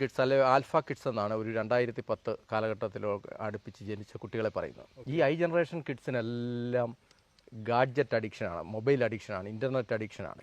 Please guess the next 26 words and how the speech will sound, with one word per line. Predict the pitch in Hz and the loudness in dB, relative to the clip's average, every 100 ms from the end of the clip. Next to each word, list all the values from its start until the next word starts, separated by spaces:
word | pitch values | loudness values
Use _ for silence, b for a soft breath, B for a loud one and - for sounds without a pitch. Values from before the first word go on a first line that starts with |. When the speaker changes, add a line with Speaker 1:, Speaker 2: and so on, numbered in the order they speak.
| 120 | 2
Speaker 1:
ഗെയിം | 151 170 123 | 4 6 4
അഡിക്ഷനാണ്. | 117 110 78 - b b b b - | 0 -8 -10 -12 b b b b 2
ഈ | 143 | 4
അഡിക്ഷൻ | 143 185 151 | 4 0 0
വലിയ | 151 165 131 | 2 4 4
ദോഷമാണ് | 135 135 107 | 4 2 -2
ചെയ്യുന്നത്, | 98 87 101 113 | -2 -6 -8 -2
മാനസിക | 123 156 170 | 0 0 -2
പ്രശ്നമാണ്. | 135 113 95 62 - b b b b b b - | -4 -4 -4 -6 -12 b b b b b b -2
ആ, | 127 160 214 214 - | 4 4 4 2 2
ആ, | 147 135 | 2 4
അഡിക്ഷനിൽ | 156 - 190 | 2 0 0
നിന്ന് | 196 156 | 0 0
കുട്ടികളെ | 135 151 160 | -2 2 4
മാറ്റാനുള്ള | 147 123 143 131 120 113 120 127 | 4 2 2 0 0 0 2 0
ഏറ്റവും | - _ _ _ 175 170 151 | -2 _ _ _ 0 2 2
നല്ല | 127 120 | 2 0
ഉപാധിയായിട്ട് | 107 117 123 123 117 117 107 | 2 2 2 2 0 0 -4
ഇപ്പം | 113 113 - | -6 -6 0
ചൈൽഡ് | 120 143 - | 0 0 -2
സൈക്കോളജിസ്റ്റുകൾ | 110 - 117 110 - 120 104 | -4 -2 -2 -2 -4 -4 -2
പറയുന്നത് | 98 95 95 110 147 b b b | -2 -4 -6 -8 -10 b b b
ഇങ്ങനെയുള്ള | 135 151 143 - | 0 4 4 4
പെറ്റ്സിനെ | 135 - 160 151 | 0 0 2 4
വാങ്ങിച്ചു | 113 107 | 4 0
കൊടുക്കുക. | 101 76 69 | -4 -6 -8